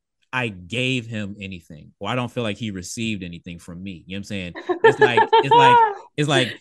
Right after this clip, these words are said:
Speaker 1: he didn't, he didn't get nothing from me. He just got a notification on his phone. Ding.
Speaker 2: Hey.
Speaker 1: Yeah, that's it. You know what I'm saying? Instead of like, "Here you go, son. I love you." You know what I'm saying? And, you know, give him, you know, hand, you know, but I don't know. Like I said, I'm an old dinosaur when it comes to that.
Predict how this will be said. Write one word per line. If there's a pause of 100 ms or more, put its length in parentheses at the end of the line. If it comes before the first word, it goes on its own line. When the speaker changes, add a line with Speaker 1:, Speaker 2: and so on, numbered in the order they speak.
Speaker 1:
he
didn't,
he
didn't
get
nothing
from
me.
He
just
got
a
notification
on
his
phone.
Ding. (2500)
Speaker 2:
Hey.
Speaker 1:
Yeah,
that's
it.
You
know
what
I'm
saying?
Instead
of
like, (360)
"Here
you
go,
son.
I
love
you."
You
know
what
I'm
saying?
And,
you
know,
give
him,
you
know,
hand,
you
know,
but
I
don't
know.
Like
I
said,
I'm
an
old
dinosaur
when
it
comes
to
that.